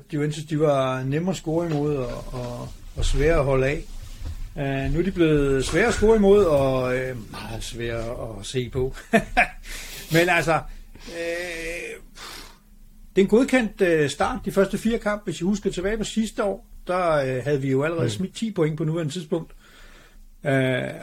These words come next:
Speaker 1: og det er meget, meget tydeligt, at, øh, det er ikke den start, man gerne vil have. Øh, der mangler nogle spillere, og det er så meget safety first. Altså, det er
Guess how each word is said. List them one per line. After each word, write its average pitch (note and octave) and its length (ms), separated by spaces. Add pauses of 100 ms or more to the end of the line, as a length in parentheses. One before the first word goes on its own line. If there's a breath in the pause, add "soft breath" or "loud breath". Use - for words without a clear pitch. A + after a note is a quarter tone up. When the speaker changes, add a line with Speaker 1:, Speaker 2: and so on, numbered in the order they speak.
Speaker 1:
og D#3 100
det E3+ 60
er E3 40
meget, E3 220
meget E3 160
tydeligt, F#3 580
at, C#3+ 240 (160)
øh, C3 300
det D3+ 200
er E3 100
ikke E3 340
den D#3 260
start, D3 340
man C#3+ 100
gerne C#3+ 200
vil C#3 80
have. G#3+ 200 (200)
Øh, C3 540
der - 60
mangler C3+ 320
nogle C3 160
spillere, F3+ 500
og C3 420
det C3 240
er C3 400 (380)
så - 220
meget C3+ 260
safety C3 400
first. A#2+ 420 (100)
Altså, C3+ 180
det D#3+ 220
er C#3+ 200